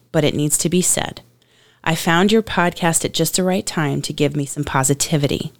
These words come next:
The weekly podcasts, chats, and Instagram messages did more to keep me going than you can imagine.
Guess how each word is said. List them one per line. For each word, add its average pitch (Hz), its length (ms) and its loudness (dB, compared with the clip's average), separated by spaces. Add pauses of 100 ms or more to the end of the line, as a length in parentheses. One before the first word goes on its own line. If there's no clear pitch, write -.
(920)
The 165 100 4
weekly 185 320 4
podcasts, 180 880 0 (140)
chats, - 560 0
and 165 180 -2
Instagram 165 540 0
messages 135 720 0
did 147 180 2
more 143 320 0
to - 160 -4
keep - 260 -4
me 190 120 2
going 135 340 2
than 135 200 0
you 139 100 0
can 139 180 -4
imagine. 131 640 2